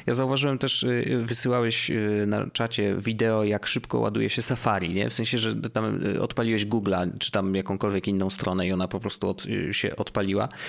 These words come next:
E, y, rozba-, z-, z-, bardzo śmieszne było to, że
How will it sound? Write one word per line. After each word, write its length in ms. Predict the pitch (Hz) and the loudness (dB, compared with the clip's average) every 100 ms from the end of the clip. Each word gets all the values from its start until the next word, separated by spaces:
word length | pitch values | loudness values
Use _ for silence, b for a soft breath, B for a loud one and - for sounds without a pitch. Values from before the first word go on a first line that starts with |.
| B B B 127 | B B B -2
E, 260 | 104 101 | 0 2
y, 1000 | 104 - _ _ _ _ _ _ _ - - - - 135 | -2 -6 _ _ _ _ _ _ _ -18 -12 -14 -4 -2
rozba-, 340 | 123 123 131 - | 0 0 0 0
z-, 220 | 120 - 120 | -2 -2 -4
z-, 60 | 127 | -4
bardzo 380 | 120 147 185 | 0 2 2
śmieszne 360 | 175 185 156 147 | 2 0 0 2
było 160 | 135 127 | 0 0
to, 200 | 127 123 | 0 2
że 280 | 117 110 | 2 2